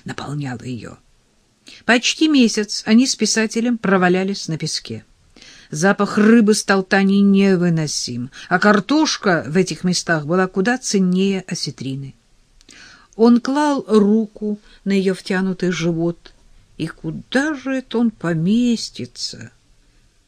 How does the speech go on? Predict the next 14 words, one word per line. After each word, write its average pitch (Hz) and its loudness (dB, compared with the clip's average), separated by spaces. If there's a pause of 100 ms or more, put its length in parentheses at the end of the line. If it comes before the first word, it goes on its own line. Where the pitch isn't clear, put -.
Ребёнок-то 170 0
будет 127 -10
большой», 170 -2 (220)
беспокоился 160 -6
он. 131 -12 (1400)
То, 214 -2
что - -6
происходило 180 -2 (480)
внутри 208 2
её 180 2
живота, 165 -6 (340)
его 151 -2
дико 320 -2
интересовало. 196 -10